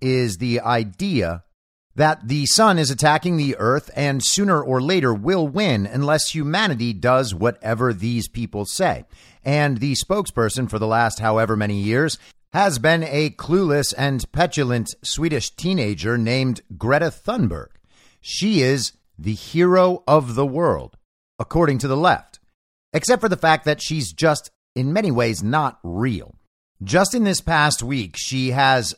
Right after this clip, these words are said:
attended two different protest events where she was ushered away by police.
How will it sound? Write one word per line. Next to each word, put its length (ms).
attended 640
two 300
different 520
protest 800
events 540
where 240
she 200
was 220
ushered 340
away 300
by 220
police. 460